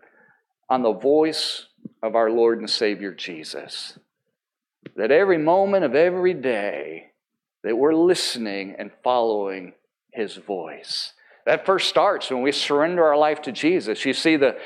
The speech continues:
the shepherd, the sheep surrender. They yield their will to the voice of the shepherd. They follow.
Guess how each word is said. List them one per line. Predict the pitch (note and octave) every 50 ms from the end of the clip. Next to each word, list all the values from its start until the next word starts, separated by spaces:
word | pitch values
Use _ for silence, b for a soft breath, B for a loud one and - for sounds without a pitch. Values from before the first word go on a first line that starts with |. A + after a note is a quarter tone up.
| B B B
the | C#3
shepherd, | C#3+ - - - G#3 A#3 - - E3+ D3+ C#3+ C#3 - B B B B B
the | B D3
sheep | C#3+ - - - C4 C4 A#3+ F#3 - - - _ _ _ _ _ _ _
surrender. | - - - - - - F3+ D#3+ D#3+ E3+ G#3+ A3 A3+ G#3 E3+ C#3 B2+ A#2
They | G#2+ C#3+ E3+
yield | F3+ E3 F3 F#3 G3+ B3 C4 C4 B3 G#3+ F3+ E3 D#3 D#3+ - - -
their | - D#3 F3+ F#3+
will | F3+ E3+ D#3+ E3 F3+ G3 F#3+ E3 C3+ A2 G2+ G2 G2+ G2+ B B B B B B B B _ _ _ -
to | - D#3+
the | C#3+ C#3
voice | C3 B2+ D3+ D#3+ D#3 D3+ - -
of | D#3+ C#3+
the | C#3+ C#3
shepherd. | - - - D#3 C#3+ - - - E2 D#2+ - - _ _ _ _ _ _ _ _ _
They | - C#3+ G3
follow. | G3 - - - G3+ G#3 G#3+ A3 G#3 E3+ C3 F#2+ D#2 - - -